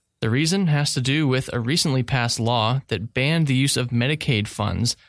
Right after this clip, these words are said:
to pay for gender reassignment surgery in Iowa. California's Attorney General said the state was taking, quote,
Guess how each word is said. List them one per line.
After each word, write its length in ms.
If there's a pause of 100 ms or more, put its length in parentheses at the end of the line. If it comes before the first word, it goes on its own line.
(140)
to 60
pay 240
for 160
gender 400
reassignment 640
surgery 460
in 240
Iowa. 560 (640)
California's 460
Attorney 260
General 460
said 260
the 80
state 320
was 180
taking, 480 (100)
quote, 420